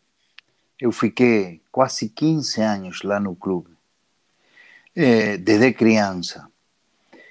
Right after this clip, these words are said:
E todo esse pessoal que trabalha no campo de Vélez Sarsfield são os melhores da Argentina.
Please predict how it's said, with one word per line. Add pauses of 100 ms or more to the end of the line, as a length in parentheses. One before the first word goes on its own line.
(240)
E
todo
esse
pessoal
que
trabalha
no
campo
de
Vélez
Sarsfield
são
os
melhores
da
Argentina.